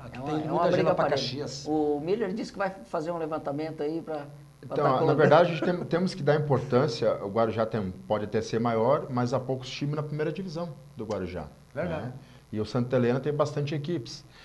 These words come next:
Speaker 3: Haja vista a equipe do Ajax Júnior que vem já há três anos jogando junto, é a rapaziada aí que, que, que jogavam no primeiro, vieram pro seg-, pro segundo,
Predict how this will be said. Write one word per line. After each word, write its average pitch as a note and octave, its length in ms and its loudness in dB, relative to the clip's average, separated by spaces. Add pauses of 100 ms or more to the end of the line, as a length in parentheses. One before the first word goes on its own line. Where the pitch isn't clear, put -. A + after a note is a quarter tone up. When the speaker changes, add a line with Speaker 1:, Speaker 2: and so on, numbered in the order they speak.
(200)
Speaker 3:
Haja A#2+ 220 2
vista B2 340 2
a A2+ 40 2
equipe A2 260 -4
do A#2+ 80 0
Ajax A#2 340 0
Júnior A2 340 -2
que - 140 -6
vem A2+ 380 -2 (400)
já G#2+ 220 2
há F#2+ 580 2 (320)
três B2 360 2
anos B2 260 2
jogando A2 340 0
junto, B2 400 -4
é - 60 0
a G2+ 40 0
rapaziada G#2 540 -2
aí A2 120 -4
que, F#2+ 280 -10 (340)
que, F2+ 360 -6
que - 100 -12
jogavam G#2+ 460 2
no A2 80 -2
primeiro, A2+ 480 0
vieram G#2+ 280 0
pro A2 160 -4
seg-, G#2 320 -10
pro G#2+ 120 -8
segundo, B2+ 540 -6